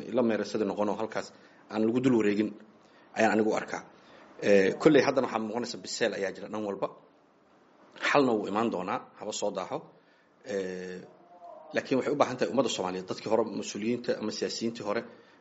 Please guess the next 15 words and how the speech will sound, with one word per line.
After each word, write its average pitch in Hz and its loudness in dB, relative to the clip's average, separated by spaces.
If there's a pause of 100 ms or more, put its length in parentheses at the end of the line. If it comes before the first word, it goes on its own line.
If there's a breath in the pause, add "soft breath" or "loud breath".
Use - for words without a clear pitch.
(100)
ama 107 0
midowga 110 4
musharaxiinta 110 -4
ha - 2
noqoto, 101 -2
ama 127 2
maamul 110 4
goboleedka 117 6
ha 110 0
noqoto, 95 -6 (400 loud breath)
inay 131 4
daacad 117 4
ka - 0
wada 95 -2
noqdaan. 90 -10